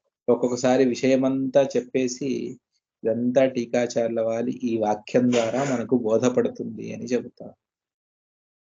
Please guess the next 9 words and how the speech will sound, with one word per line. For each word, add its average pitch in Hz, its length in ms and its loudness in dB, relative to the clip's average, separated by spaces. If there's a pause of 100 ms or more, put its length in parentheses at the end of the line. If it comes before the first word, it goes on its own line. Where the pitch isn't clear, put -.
(140)
"టీకాసు 127 540 4
చ 123 100 -2
యదస్పష్టం 123 880 -2
తచ్చ 131 360 -4
స్పష్టీకరిష్యతే" 117 1400 -2
అనే 123 220 0
చెబుతారు. 117 460 -4 (920)
అది 104 540 -4 (1000)
నిమిత్తం 117 1080 0